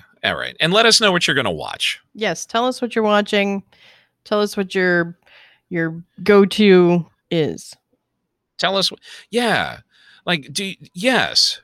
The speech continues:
Speaker 1: Do you have something that you just put on over and over and over and over again? Because I, I swear to God, I'm kinda getting to the point where there's so much shit to choose from.
Speaker 2: Oh my God.
Speaker 1: It's just,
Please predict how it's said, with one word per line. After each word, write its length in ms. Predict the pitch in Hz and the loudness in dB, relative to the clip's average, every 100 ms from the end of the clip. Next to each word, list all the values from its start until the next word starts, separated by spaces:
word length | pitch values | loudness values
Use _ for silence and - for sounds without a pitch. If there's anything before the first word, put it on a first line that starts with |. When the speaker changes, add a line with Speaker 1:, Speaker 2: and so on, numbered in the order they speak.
| _ - | _ -8
Speaker 1:
Do 120 | 190 | -2
you 160 | 208 | 0
have 340 | 175 175 190 180 | 2 2 2 2
something 380 | 185 175 175 160 | 0 0 -2 -2
that 180 | 143 | -2
you 80 | 151 | -4
just 400 | 127 - 127 - | -4 -2 -2 -2
put 180 | - 127 | -4 -2
on 240 | 113 110 113 | 0 0 0
over 260 | 110 104 107 | -2 0 0
and 100 | 101 | 0
over 220 | 95 98 | -2 -4
and 100 | 90 | -4
over 260 | 90 92 | -4 -4
and 100 | 92 | -2
over 300 | 90 87 92 | -2 -4 -6
again? 420 | 90 90 87 87 87 _ _ _ _ _ _ - | -4 -2 -2 -4 -8 _ _ _ _ _ _ -10
Because 240 | 120 131 | -4 0
I, 240 | 147 165 - | 0 -2 -4
I 120 | 131 | -4
swear 300 | 147 - 113 | -2 0 -2
to 80 | 98 | -2
God, 240 | 87 87 82 | -2 -4 -4
I'm 160 | 95 | -8
kinda 320 | 90 143 147 | -8 -6 -6
getting 300 | 123 117 110 101 | -4 -4 -4 -4
to 140 | 98 | -6
the 80 | 87 | -8
point 400 | - 104 95 92 | -6 -6 -6 -6
where 240 | 92 87 | -4 -4
there's 220 | 82 78 - | -4 -4 0
so 320 | - 90 98 | 0 0 -4
much 240 | 107 104 | -4 -2
shit 280 | - 110 98 | -2 -2 -6
to 100 | 101 | -8
choose 340 | - 110 104 - | -6 -4 -4 -6
from. 480 | - 101 101 101 101 | -4 -4 -4 -6 -12
Speaker 2:
Oh 60 | |
my 80 | _ _ | _ _
God. 80 | _ _ | _ _
Speaker 1:
It's 140 | - - | -16 -14
just, 260 | - - | -12 -14